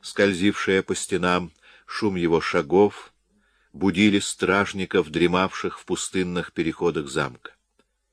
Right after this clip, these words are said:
Сердце его сжималось, и он не чувствовал, как горячие капли воска падали на его руку. Глава восьмая.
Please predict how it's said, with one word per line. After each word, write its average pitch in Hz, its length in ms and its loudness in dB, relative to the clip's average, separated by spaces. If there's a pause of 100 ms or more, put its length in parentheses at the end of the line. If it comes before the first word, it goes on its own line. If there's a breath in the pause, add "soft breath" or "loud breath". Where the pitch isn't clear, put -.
(160)
Сердце 107 580 2
его 92 280 0
сжималось, 73 800 -6 (840)
и 82 80 -2
он 107 220 6
не 127 100 0
чувствовал, 82 760 0 (280 loud breath)
как 80 260 -2
горячие 87 580 2
капли 80 420 -4
воска 101 540 -2 (600)
падали 92 460 -2
на 76 100 -10
его 71 460 -6 (280)
руку. 67 460 -10 (4000)
Глава 104 400 4
восьмая. 82 640 2